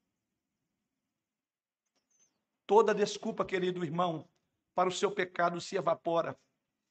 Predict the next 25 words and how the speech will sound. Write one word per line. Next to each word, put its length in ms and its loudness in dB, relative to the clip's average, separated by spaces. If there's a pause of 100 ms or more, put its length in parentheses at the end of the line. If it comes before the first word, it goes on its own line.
E 60 -8
o 60 -2
imperativo 600 2
de 120 -6
santidade 920 -2 (220)
pessoal 580 2 (300)
brilha 560 4
mais 440 2
intensamente 680 -2
sob 460 -4 (220)
a 120 -4
penumbra 680 -4 (300)
da 140 -6
cruz. 580 -14 (1200)
Não 240 -6
há 40 -4
desculpa. 500 -14 (3250)
O 80 -4
pecado 300 2
tem 80 -6
que 40 -6
ser 100 -2
levado 280 0
a 60 0
sério. 420 -6